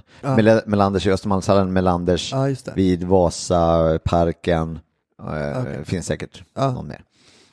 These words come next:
Speaker 2: Men, men, men så det, om man börjar så, det borde,
Speaker 1: Mm.
Speaker 2: de har väl nog samma ålkran.
Speaker 1: Just det. Ja, just det.
Speaker 2: Eh, liksom.
Speaker 1: Mm, och vet du vad jag blev så himla glad för?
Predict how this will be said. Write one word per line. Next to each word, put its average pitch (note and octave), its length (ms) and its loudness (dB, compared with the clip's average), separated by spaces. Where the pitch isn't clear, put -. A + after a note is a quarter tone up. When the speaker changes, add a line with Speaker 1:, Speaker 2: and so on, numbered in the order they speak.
Speaker 2:
Men, A2 260 0
men, A2 240 0
men G#2+ 340 -2
så - 120 -10
det, A2 360 2
om G#2+ 160 -2
man G#2+ 160 2
börjar G2 260 4
så, G#2 240 2
det A2 180 2
borde, G2+ 200 2
Speaker 1:
Mm. B2+ 140 0
Speaker 2:
de A#2 180 2
har A2 120 2
väl G#2 80 -4
nog G#2 140 -6
samma G2 360 0
ålkran. G2 600 0
Speaker 1:
Just D#2+ 120 -2
det. E2+ 220 -8
Ja, C3 240 0
just A#2+ 140 -6
det. D#2+ 160 -6
Speaker 2:
Eh, D#2 80 -10
liksom. - 260 -14
Speaker 1:
Mm, C#3 140 -12
och D3 180 0
vet D3 240 2
du B2 340 4
vad C3 160 2
jag B2 140 2
blev D3+ 140 0
så B2+ 40 -6
himla C3 180 -4
glad B2+ 240 -2
för? D3+ 260 -4